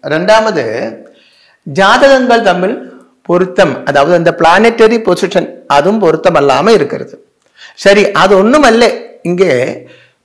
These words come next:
பிரச்சனை. பொண்ணோட ஜாதகத்துல ஏழாம் இடத்தில் வீனஸ் சொந்த வீட்டிலே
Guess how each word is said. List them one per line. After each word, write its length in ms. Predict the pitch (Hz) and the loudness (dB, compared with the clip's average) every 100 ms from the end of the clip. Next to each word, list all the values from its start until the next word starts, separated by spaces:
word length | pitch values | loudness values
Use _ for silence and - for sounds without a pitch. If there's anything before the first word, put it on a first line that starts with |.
| 147 | -4
பிரச்சனை. 420 | 151 151 196 170 - - - _ _ _ _ _ _ _ - | -4 0 0 0 -2 -16 -20 _ _ _ _ _ _ _ -6
பொண்ணோட 300 | 156 190 233 247 | -2 0 0 2
ஜாதகத்துல 500 | 220 220 220 220 220 160 147 180 160 185 | 2 2 -2 -2 -2 0 0 -2 0 0
ஏழாம் 300 | 208 226 226 | 2 2 2
இடத்தில் 300 | 214 220 226 175 | -2 -2 -2 0
வீனஸ் 360 | 202 226 226 226 208 | 0 2 0 0 0
சொந்த 240 | 190 214 220 220 | 0 2 0 0
வீட்டிலே 360 | 220 220 214 | -2 0 2